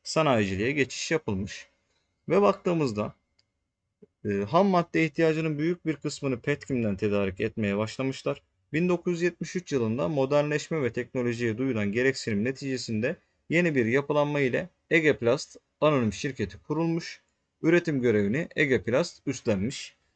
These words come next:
Temiz su dağıtımı, kanalizasyon, telekomünasyon, doğalgaz, drenaj, altyapı ve benzeri gibi alanlarda başta olmak üzere bina içinde kullanılan küçük plastik çaplıdan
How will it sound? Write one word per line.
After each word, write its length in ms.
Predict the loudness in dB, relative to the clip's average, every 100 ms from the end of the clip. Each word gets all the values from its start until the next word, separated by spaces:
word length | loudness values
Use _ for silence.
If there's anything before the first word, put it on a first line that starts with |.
| _
Temiz 280 | 0 2 2
su 220 | -2 2
dağıtımı, 480 | 4 4 2 -4 -4 _
kanalizasyon, 840 | 0 2 2 2 0 0 -6 -6
telekomünasyon, 920 | -4 0 0 0 0 -2 -4 -4 -4 -4 0
doğalgaz, 680 | 4 6 4 0 -2 -6 -6
drenaj, 640 | 2 4 4 2 -2 -6 -12 4
altyapı 560 | 4 4 0 0 0
ve 140 | 0 2
benzeri 420 | 0 0 -2 -2
gibi 280 | -4 -6 -10 _ _ _
alanlarda 600 | 2 4 4 4 2 2 2
başta 320 | 0 0 -2
olmak 320 | 0 -2 -4
üzere 320 | -4 -4 -4 -10 _ -8
bina 320 | -2 0 2
içinde 380 | 0 -2 0 -2
kullanılan 560 | -2 0 2 2 -2 -6
küçük 360 | -12 -12 -12 -4
plastik 540 | -2 -2 -2 -10 _
çaplıdan 580 | -2 -2 0 -2 0 -2